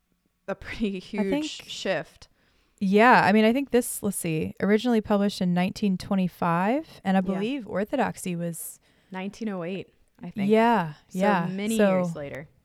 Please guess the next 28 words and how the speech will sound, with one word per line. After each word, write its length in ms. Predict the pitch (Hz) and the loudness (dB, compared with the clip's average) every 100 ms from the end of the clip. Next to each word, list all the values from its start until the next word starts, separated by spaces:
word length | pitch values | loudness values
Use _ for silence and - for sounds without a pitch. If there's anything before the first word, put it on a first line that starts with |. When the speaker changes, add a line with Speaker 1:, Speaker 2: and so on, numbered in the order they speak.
| _ - | _ -8
Speaker 2:
about 240 | 196 233 | -6 -6
fifteen 460 | - 202 - 208 190 | -6 -10 -8 -6 -4
years 320 | 185 185 175 | -4 -6 -6
later, 300 | 180 180 170 170 | -6 -4 -6 -8
if 60 | |
not 160 | 196 185 | -12 -10
more. 300 | 180 180 175 - - | -6 -6 -6 -8 0
And 140 | 208 | 2
another 260 | 208 285 359 | 4 4 2
thing 160 | 233 | 2
that 140 | 202 185 | 2 2
I, 240 | 175 160 - | 2 0 -4
I 120 | 175 | -2
noticed 360 | 180 196 220 - | 2 4 2 0
about 160 | 170 | -4
this 140 | 165 170 | -6 -6
book, 240 | 175 165 | -6 -4
which 240 | 175 - - | -6 -6 -4
we'll 340 | 170 165 - _ - | -2 -2 -6 _ -8
talk 240 | - 196 | -2 0
about 220 | 175 165 | 0 0
hopefully, 420 | 165 175 165 160 | -2 -2 -2 -2
is 140 | - 170 | -2 -6
its 160 | - | -8
connection 640 | - 175 165 - 180 170 165 | -4 -2 -2 -2 0 0 -2
to 520 | - 185 170 165 160 160 _ _ _ | -4 0 0 2 0 -4 _ _ _
Man 180 | 185 180 | 0 2
Alive. 580 | 170 160 151 160 247 - | 2 0 -2 -2 -4 -8